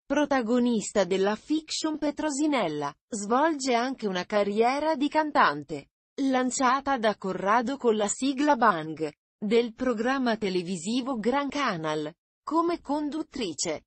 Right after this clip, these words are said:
Ha successivamente presentato Chewing Gum Show insieme a Maurizio Micheli, Night and Day, Chi tiriamo in ballo, Il piacere dell'estate e Sereno variabile.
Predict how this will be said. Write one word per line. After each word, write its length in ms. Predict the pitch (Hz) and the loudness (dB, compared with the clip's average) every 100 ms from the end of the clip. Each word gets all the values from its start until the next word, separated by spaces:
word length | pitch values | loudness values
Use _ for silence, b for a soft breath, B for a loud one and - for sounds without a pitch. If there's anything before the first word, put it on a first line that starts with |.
| _ | _
Ha 160 | 202 202 | -2 -2
successivamente 1120 | - 190 - 170 - 165 160 175 226 214 185 | -2 -8 -6 -6 -6 -4 -4 -2 -4 -4 -4
presentato 800 | 196 175 196 190 226 233 240 214 | -2 -2 -2 0 2 2 2 -2
Chewing 460 | - 247 247 226 220 | -2 0 2 2 0
Gum 420 | 240 254 302 269 | 0 2 4 2
Show 380 | 262 - 247 220 | -2 0 2 2
insieme 680 | 202 185 - 240 302 311 | 0 -4 0 0 0 -2
a 60 | 226 | 0
Maurizio 640 | 196 214 226 277 - 302 | 2 2 2 0 -2 -2
Micheli, 600 | 302 285 262 190 156 151 151 _ _ - | -2 -2 0 2 2 -2 -10 _ _ -6
Night 440 | 190 190 226 269 | -2 0 0 0
and 240 | 277 285 285 | -2 -2 0
Day, 400 | 269 190 147 139 - | 0 0 -2 -6 -8
Chi 220 | 240 226 | -4 -2
tiriamo 540 | 247 254 277 311 311 | 0 2 2 2 0
in 160 | 302 285 | 2 2
ballo, 640 | 247 175 156 151 151 - _ 220 | 4 4 2 0 -2 -4 _ -2
Il 180 | 220 190 | -2 2
piacere 580 | 226 240 294 330 320 | 0 0 0 0 0
dell'estate 840 | 233 208 180 175 - 165 151 - 151 | 2 2 2 -4 0 0 0 -4 -6
e 80 | 147 | -6
Sereno 520 | - 170 196 208 185 | -4 -2 0 0 -2
variabile. 840 | 175 170 160 151 139 156 156 156 | -2 -2 0 2 2 0 0 -2